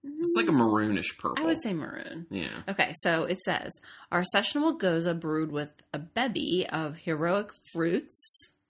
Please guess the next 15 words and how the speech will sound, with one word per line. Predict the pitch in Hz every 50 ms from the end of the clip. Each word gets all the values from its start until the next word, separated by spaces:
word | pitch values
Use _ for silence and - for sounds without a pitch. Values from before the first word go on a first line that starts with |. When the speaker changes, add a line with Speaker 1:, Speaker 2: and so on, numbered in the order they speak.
| _ _ _ _ _ _ _ _ _ _ _ _ _ _ _ _ _ _ _ _ _ _ _ _ _ _ _ _ _ _ _ _ _
Speaker 2:
and | - 160 156 160 151 -
quinoa | - - 254 254 233 208 190 156 127 127 131 - 214 269 262 - - _ -
pours | - 180 165 170 160
a | - 143 160
deep, | 160 - 175 196 214 226
vibrant | - 156 156 170 160 - -
red | 143 170 156 151 175 214 240
with | 208 196 - 139
an | -
ample | - - 151 165 - 185 -
addition | - 185 156 151 165 - - 175 165
of | 156 160 156 -
Hawaiian | - 135 127 131 127 147 190 233
sea | - 381 392 -
salt." | - - -